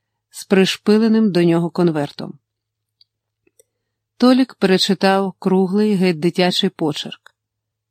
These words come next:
"Шановний товаришу Занаттий, пише вам Балабуха Катерина Дем'янівна з села Тихі Води, що на Десні. Я точно знаю, що ваш син на своїй машині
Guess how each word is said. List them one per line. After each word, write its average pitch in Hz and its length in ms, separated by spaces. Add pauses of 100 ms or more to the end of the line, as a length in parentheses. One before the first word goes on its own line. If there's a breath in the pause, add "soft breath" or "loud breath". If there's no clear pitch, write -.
(220)
"Шановний 254 720
товаришу 190 600
Занаттий, 170 720 (720)
пише 262 320
вам 226 380
Балабуха 208 680
Катерина 190 640
Дем'янівна 175 800 (200)
з 170 180
села 185 380
Тихі 180 300
Води, 156 460
що - 280
на 170 120
Десні. - 500 (840)
Я 254 260
точно 220 460
знаю, 196 580 (360)
що - 340
ваш 185 220
син 202 380
на 180 120
своїй 180 380
машині 170 640